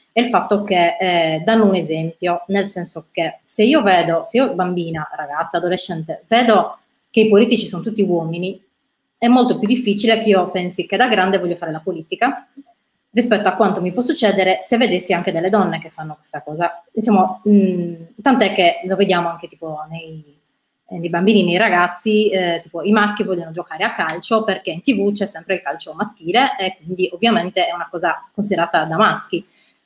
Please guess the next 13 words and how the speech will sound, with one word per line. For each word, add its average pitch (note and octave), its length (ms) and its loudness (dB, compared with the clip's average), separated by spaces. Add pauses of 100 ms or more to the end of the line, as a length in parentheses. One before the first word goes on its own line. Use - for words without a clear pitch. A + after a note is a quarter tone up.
(240)
Eh, D#3 600 -2
oppure F#3+ 320 2
magari, F#3 540 4
non F3+ 100 -2
so, F3 160 2
le E3 160 0
ragazze G3 680 2
vogliono F3 340 -2
fare E3 540 -2
le E3+ 120 -2
modelle G#3 600 4
perché F3+ 640 0
s-, - 180 -16